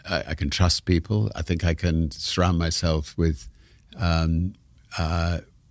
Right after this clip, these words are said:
you know, with, with, with really, really good people. I think I'm, uh,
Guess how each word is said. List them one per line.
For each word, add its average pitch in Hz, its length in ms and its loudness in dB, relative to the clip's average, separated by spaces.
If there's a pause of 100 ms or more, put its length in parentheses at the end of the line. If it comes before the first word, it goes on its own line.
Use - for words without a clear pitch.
(120)
you 95 100 2
know, 82 80 0
with, 85 280 -2
with, 85 220 -2 (200)
with - 380 -6
really, 85 260 2
really 82 280 0
good 80 200 -4
people. 92 440 2
I - 60 -8
think 90 240 0
I'm, 82 280 0 (880)
uh, - 400 -2